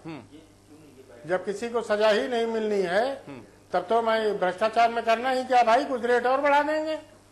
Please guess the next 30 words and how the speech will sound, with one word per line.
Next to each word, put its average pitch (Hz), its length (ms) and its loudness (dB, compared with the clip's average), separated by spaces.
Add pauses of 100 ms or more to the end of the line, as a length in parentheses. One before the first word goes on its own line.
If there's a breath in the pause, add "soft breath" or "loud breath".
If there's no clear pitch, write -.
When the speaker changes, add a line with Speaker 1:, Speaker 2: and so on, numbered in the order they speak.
(360)
Speaker 1:
ठीक 147 180 -14
बात 113 220 -6
है 113 60 -8
आपकी, 117 300 -8
आपका 175 340 -2
भी 196 80 -4
Speaker 2:
ये 240 120 4
Speaker 1:
गुस्सा 233 220 2
Speaker 2:
सरकार 190 200 2
Speaker 1:
जायज 262 120 6
है। 269 120 2
Speaker 2:
को 247 80 4
करना 202 300 -2
है 143 220 -2
Speaker 1:
जी। 151 120 -6
Speaker 2:
और 180 100 0
सरकार 226 480 2
को 269 140 -2
खुद 311 220 -2
सोचना 247 420 -2
है 220 240 0
कि 277 100 -8
उसे 262 280 -4
क्या 269 220 2
करना 214 380 -2
है। 131 180 -6
Speaker 1:
हम्म। 135 160 -16 (500 loud breath)
Speaker 2:
उसके 208 260 0
पास 240 400 0
कानूनी 233 480 2